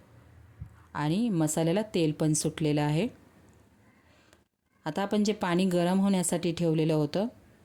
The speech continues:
ते टाकून घ्यायचं आहे. तुम्हाला किती पातळ घट्ट हवं असेल त्याप्रमाणे तुम्ही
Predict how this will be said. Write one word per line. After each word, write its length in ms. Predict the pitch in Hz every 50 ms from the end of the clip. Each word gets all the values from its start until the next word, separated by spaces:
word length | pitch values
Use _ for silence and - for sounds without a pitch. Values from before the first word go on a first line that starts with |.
| _ _ _ _ - - - - _ _ _ _ _ _ _ _ _ _ _ _ _ _ _ - _ _ -
ते 100 | 170 170
टाकून 380 | 180 170 160 - 165 160 156
घ्यायचं 320 | 156 160 151 143 - 160 151
आहे. 260 | 151 147 160 214 277 - - - - - - - - - - - - - - - - - _ _ _ _ _ _ _ _ _ _ _ _ _ - _ _ _ _ _ _ _ _ - - - - - - - - _ _ -
तुम्हाला 220 | 180 190 196 214
किती 260 | 214 - 214 202 233
पातळ 440 | 220 - 196 190 - - - 196 196
घट्ट 280 | 185 190 190 185 - 185
हवं 300 | 175 165 160 156 160 165
असेल 300 | 156 - 220 240 240 -
त्याप्रमाणे 500 | 185 160 - 165 165 160 160 160 165 170
तुम्ही 260 | 170 196 165 165